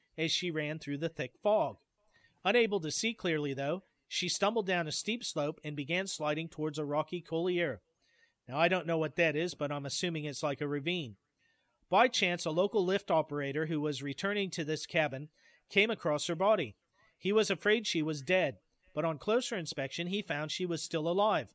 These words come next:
but just barely. Her body was covered in lacerations from sharp rocks, and the only word she said, in the faintest whisper,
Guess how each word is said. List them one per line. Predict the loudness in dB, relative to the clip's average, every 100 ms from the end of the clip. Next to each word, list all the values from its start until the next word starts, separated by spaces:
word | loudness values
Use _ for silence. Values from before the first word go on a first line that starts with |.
| _ _
but | -10
just | -4 -4 0
barely. | 2 2 2 -6 -12 _ _ _ _ _
Her | -6
body | 4 6 6
was | 4 0
covered | 2 2 2
in | 0
lacerations | 0 2 0 -2 -2 -2 -4 -6
from | -8
sharp | -4 -2 -2 0
rocks, | 0 0 -6 -14 _ _
and | -6
the | -4
only | 2 2 2
word | 0 0 0
she | -2 -4
said, | -2 -2 -2 -6 -12
in | -8
the | -4
faintest | 0 0 0 -2
whisper, | -2 -2 -2 -4